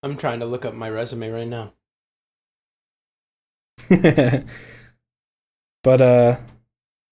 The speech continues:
Speaker 2: no, I, I, yeah, I don't know. I don't know. I don't know.
Speaker 1: Yeah, 'cause, like, I,
Speaker 2: But,
Speaker 1: I mean,
Speaker 2: uh,
Speaker 1: at the end of the day, it might just be like, "Oh, I'm losing out to guys who, like, have awards and stuff," <laughs> you know?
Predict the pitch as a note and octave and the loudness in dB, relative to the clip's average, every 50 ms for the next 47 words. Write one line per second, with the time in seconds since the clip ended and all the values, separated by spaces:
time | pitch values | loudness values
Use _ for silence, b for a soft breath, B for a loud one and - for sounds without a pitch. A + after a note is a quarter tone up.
0 | _ _ _ _ _ _ _ _ _ _ _ _ _ _ _ _ _ - D3 D#3 | _ _ _ _ _ _ _ _ _ _ _ _ _ _ _ _ _ -2 0 0
1 | D#3+ E3 E3+ F3+ F#3 G3 G3+ E3 F3 F3+ F3+ F3+ F3+ F3+ F3+ F3+ F3+ F3+ F3+ F3+ | 2 2 2 2 2 0 0 2 2 2 2 2 4 4 4 4 4 4 4 4
2 | F3+ F3 F3+ - - - F#3 F#3 F#3+ F#3 F3+ E3+ E3 - F#3 A3 A#3+ B3 C4 B3+ | 2 0 -2 -6 -10 -4 -2 0 2 4 4 4 2 2 2 2 4 4 6 6
3 | B3+ A#3+ G3 - - - - - - C#3+ C#3+ C#3+ C#3+ C#3+ C#3+ C#3 C#3 C#3 C3+ C3 | 6 4 4 2 -2 -12 -10 -2 0 2 4 4 4 4 4 4 4 4 2 0
4 | C3 - D#3+ D#3 C3+ C3 B2+ E3+ F3 D#3 F#3+ - F#3+ F#3+ F#3+ F#3 F3 - - - | 0 -2 0 0 0 0 0 0 0 0 0 0 2 4 4 4 2 -2 -8 -10
5 | - C#3+ D#3+ C#3+ C#3+ C#3+ C#3 C3+ C3 C3 B2+ B2 B2 - A3+ G#3 F#3+ F#3 - - | -6 0 2 4 6 6 6 6 6 6 6 4 4 4 4 4 4 6 6 4
6 | - E3 D#3+ D#3 C#3+ C#3 C3+ C#3 C#3+ C#3+ C#3 C#3 C#3+ C#3 C3+ - C#3+ C#3 C3+ C3 | 4 4 2 2 0 -2 -2 -2 -2 -2 -2 -2 -4 -6 -4 -4 -2 0 2 2
7 | B2 A#2+ B2 B2 - - - C#3+ C#3+ C#3 C3+ C3 C3 C3+ C3+ C#3 C#3 C3 B2+ B2+ | 2 2 0 -2 -6 -6 -2 0 2 4 4 2 2 2 2 0 0 0 0 -2
8 | A#2+ B2 A#2+ - C#3 B2 A#2+ A2+ A2+ A2+ A2+ A#2+ A#2+ - - C#3 B2 A#2 A2+ G#2+ | -2 -2 -4 -4 -2 -2 0 0 0 0 -2 -2 -6 -6 -8 -8 -6 -4 -4 -4
9 | A2 G#2+ - - - _ _ _ _ _ _ _ _ _ _ _ - D#3+ D#3 C#3+ | -6 -6 -10 -14 -20 _ _ _ _ _ _ _ _ _ _ _ -2 0 0 0
10 | C3 C3 B2+ B2+ B2+ B2 A#2 A2 A2 A2 - - A#2 A#2+ A2+ - - A#2 G#2+ A2 | 2 0 2 2 2 0 -2 -2 -4 -8 -10 -10 -12 -12 -12 -10 -10 -10 -10 -10
11 | G#2+ - _ _ _ _ _ _ _ _ - G#3 G#3 F3+ F#3 E3 E3 - A3 G#3+ | -12 -16 _ _ _ _ _ _ _ _ -2 0 2 2 2 2 2 2 2 2
12 | F#3 F3+ - - | 2 0 -4 -12